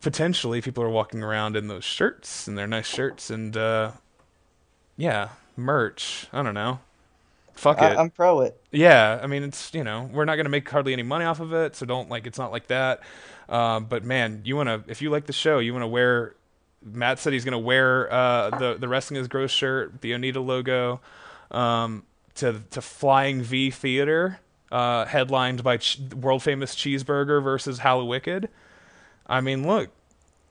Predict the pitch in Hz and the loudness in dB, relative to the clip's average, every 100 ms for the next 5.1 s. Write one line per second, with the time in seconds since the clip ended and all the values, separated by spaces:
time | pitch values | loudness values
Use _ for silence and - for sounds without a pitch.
0 | _ _ 120 127 180 190 190 220 - - | _ _ -2 2 4 4 2 2 0 -6
1 | _ _ _ - 160 175 202 214 143 127 | _ _ _ -2 0 0 0 -2 -2 -4
2 | 131 147 208 208 - _ _ _ _ _ | -4 -2 -4 -6 -14 _ _ _ _ _
3 | - 135 147 165 156 117 - - - - | -6 0 0 2 0 0 -8 -20 -20 -20
4 | - - - - 143 143 160 190 143 131 | -20 -20 -18 -4 -2 0 0 0 0 -4